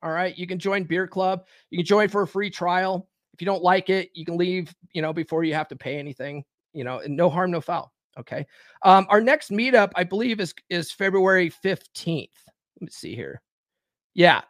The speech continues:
our next meetup's gonna be February fifteenth. Uh, we're gonna try to do, do it over Telegram this time 'cause, uh, what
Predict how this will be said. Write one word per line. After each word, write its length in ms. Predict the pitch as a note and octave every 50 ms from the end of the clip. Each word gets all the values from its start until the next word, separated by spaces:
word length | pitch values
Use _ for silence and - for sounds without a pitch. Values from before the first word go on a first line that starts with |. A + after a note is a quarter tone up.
| _ -
our 100 | F3+ G3+
next 280 | A#3+ C4+ C#4 C4+ -
meetup's 260 | B3+ B3+ A#3+ A3+ F#3+ -
gonna 140 | A3 G#3+
be 80 | G3+ F#3
February 420 | - - F#3 F#3+ F#3 F#3 F3+ F3
fifteenth. 540 | C#3+ - F3 E3 - - - C#3+ C#3 A2+ - _ _ _ -
Uh, 220 | D3 D3+ D#3 D#3 D#3+
we're 140 | G3 G#3+
gonna 160 | A#3+ B3 B3 -
try 200 | - A3+ A#3+ A#3+
to 120 | A3 G#3
do, 360 | D#3 G#3 A3 G#3+ G#3 G#3 G3+ - -
do 220 | E3 G3+ G3+ G3+
it 160 | G#3 G3+ F#3+ -
over 640 | F#3+ G3 G3 F3 E3+ F3+ F3+ F3 F3 E3+ E3 - - _
Telegram 480 | - - F3 E3 E3 D#3 C#3+ C#3 B2 B2
this 160 | A#2+ B2 -
time 220 | - B2+ B2 A#2+
'cause, 240 | B2 - B2+ B2 - -
uh, 160 | D#3+ D#3+ D3+ - -
what 240 | - E3+ E3 D3+